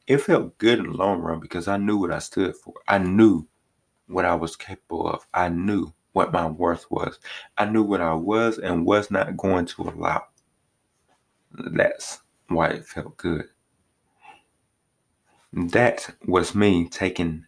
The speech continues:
my pain and using it to elevate who I am, what I stand for, and how I can help others.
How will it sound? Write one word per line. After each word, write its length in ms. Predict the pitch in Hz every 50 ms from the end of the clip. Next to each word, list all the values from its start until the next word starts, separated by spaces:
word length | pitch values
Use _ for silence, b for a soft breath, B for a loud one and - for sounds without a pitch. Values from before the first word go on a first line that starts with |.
| _ -
my 240 | - 87 92 95 98
pain 480 | - - 95 90 82 82 78 78 78 - B B B B B B B _
and 280 | - 87 87 82 82 82
using 380 | 101 113 113 101 - - 87 82
it 180 | - - - _ _ -
to 220 | - - - - - -
elevate 640 | - 101 101 98 85 78 - 82 78 78 - - - _ _ _
who 360 | _ - 110 104 101 98 - - -
I 260 | - - 82 - - - _ -
am, 340 | - 85 76 - - - - _ _ _ _ _ _ _ _ _ _ _ _ b b b b b - -
what 420 | 85 82 80 87 98 95 95 - -
I 160 | 95 90 87
stand 460 | 82 - - - 87 82 78 80 78
for, 300 | - - - - - - _ _ -
and 140 | - - 76
how 420 | - - - 90 87 92 90 -
I 160 | - 92 87 87
can 240 | - - 82 80
help 360 | 78 - 85 85 82 - - - - _ _ _ _ _ _ -
others. 440 | - 85 - - - - - - -